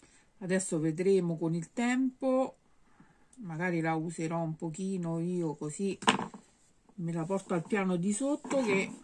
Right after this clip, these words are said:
magari ci faccio qualche cucitura. Ecco, ho tolto le, ho pulito, diciamo.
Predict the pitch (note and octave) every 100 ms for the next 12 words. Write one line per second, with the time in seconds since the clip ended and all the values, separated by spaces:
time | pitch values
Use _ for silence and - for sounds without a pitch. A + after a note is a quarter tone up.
0 | - - F#3 G3+ F#3+ D#3+ F3+ F3 - F#3+
1 | F#3+ - F3+ - F#3 - G#3+ C4+ D#4 D4+
2 | D4+ - D#3+ - F3 F3 - F3+ - F#3
3 | E3+ - F3 F3 E3+ D#3+ - F3 - -
4 | - - E3 - G3+ G3+ D#3+ D#3 E3 F3
5 | D3+ D3 G3+ C#4